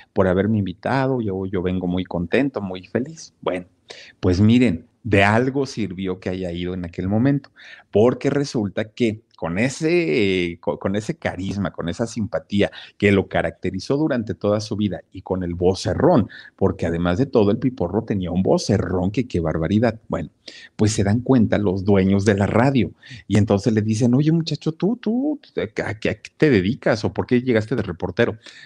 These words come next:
"No, pues es que mi maestro, el director, me recomendó, no sé qué". "¿Pero qué quieres hacer?". "No, pues, pues es que yo quiero trabajar, lo que yo necesito es trabajar".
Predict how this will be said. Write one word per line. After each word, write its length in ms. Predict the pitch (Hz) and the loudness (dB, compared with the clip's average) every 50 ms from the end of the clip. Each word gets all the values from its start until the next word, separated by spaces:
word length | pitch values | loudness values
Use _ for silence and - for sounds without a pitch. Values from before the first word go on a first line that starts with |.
| - - | -10 -4
"No, 220 | - 202 311 311 - | 0 0 0 0 -2
pues 160 | - 104 - | -6 -8 -8
es 100 | 87 90 | -8 -8
que 120 | - 104 | -6 -4
mi 160 | 104 101 101 | -4 -2 -2
maestro, 500 | 101 98 95 117 120 117 110 113 - 113 | -2 -2 -2 0 -2 -2 -4 -4 -6 -4
el 80 | 104 104 | -4 -4
director, 580 | 98 82 80 80 _ - 104 104 107 90 113 107 | -2 -4 -6 -6 _ 0 2 2 2 2 0 -2
me 120 | 85 76 | -6 -8
recomendó, 640 | - - - - - - 82 87 90 - 110 113 110 | -10 -12 -14 -12 -12 -12 -10 -6 0 2 2 4 2
no 100 | 92 92 | 0 -4
sé 140 | - - - | -6 -12 -12
qué". 100 | - - | -8 0
"¿Pero 220 | - 104 98 98 | 2 2 2 4
qué 240 | - 131 123 120 - | 2 0 0 0 -4
quieres 400 | - 127 131 135 127 120 - 120 | 2 4 4 4 4 2 0 -2
hacer?". 280 | 110 - 131 139 - _ _ _ _ - - _ _ - | -4 -4 -4 -6 -6 _ _ _ _ -20 -20 _ _ -2
"No, 340 | 135 151 - - 320 320 - | 2 2 2 2 2 -2 -8
pues, 280 | - - 113 95 110 104 _ | -6 -4 -4 -4 -6 -12 _
pues 140 | - 104 98 | -8 -8 -8
es 100 | 90 - | -6 -2
que 80 | 127 | 2
yo 120 | 123 123 123 | 2 2 2
quiero 200 | 135 139 160 151 | 2 0 0 0
trabajar, 520 | - - 87 82 80 - - 87 82 80 | -2 -2 -2 -4 -4 -6 -8 -10 -8 -8
lo 100 | 76 80 | -10 -10
que 140 | - - 90 | -6 -4 -2
yo 100 | 107 123 | 0 0
necesito 480 | 135 135 131 127 107 107 104 107 - | 0 -2 -2 -4 -4 -4 -4 -4 -4
es 80 | 110 110 | -6 -6
trabajar". 460 | - - 80 76 87 - - - - | -4 -6 -6 -6 -6 -6 -8 -10 -10